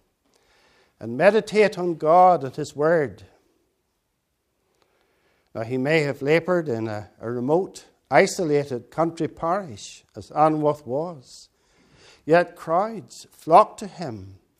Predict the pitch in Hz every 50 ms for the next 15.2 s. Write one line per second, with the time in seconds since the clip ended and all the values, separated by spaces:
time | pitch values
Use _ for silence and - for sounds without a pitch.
0 | _ _ _ _ _ - 120 117 117 - - 180 202 202 202 - 202 190 165 -
1 | 208 208 202 196 180 180 156 135 123 - - 139 135 139 147 180 202 196 - 208
2 | 214 208 196 - - 156 139 127 113 101 - - 104 104 - - - - - _
3 | _ _ _ _ _ _ _ _ - 110 107 - 143 143 139 156 185 196 190 196
4 | 180 185 185 185 185 - 180 180 180 180 175 139 110 110 - - - _ _ _
5 | _ _ _ _ _ _ - 147 156 170 170 170 170 151 - - 170 170 170 160
6 | 165 135 143 143 151 143 - - - - - - - 135 127 131 - - 143 127
7 | 113 110 104 104 _ _ _ _ _ _ _ _ _ _ _ _ _ _ _ _
8 | _ _ _ _ _ _ _ _ _ _ _ _ _ _ _ _ - 104 98 -
9 | 165 170 175 160 160 147 143 135 - - 131 131 147 160 170 170 156 139 135 131
10 | - - - 156 151 160 160 147 147 143 143 - 131 123 113 - 135 156 156 -
11 | 131 117 - - 113 _ - 127 120 127 131 127 - - - - - _ _ _
12 | _ _ _ _ _ _ _ _ _ _ _ _ _ _ _ _ _ _ _ _
13 | _ _ _ _ _ 110 123 127 - 139 135 135 127 - 135 127 131 143 147 147
14 | 139 127 127 - - - _ - 151 165 175 170 160 139 - - - 135 127 131
15 | 131 131 131 127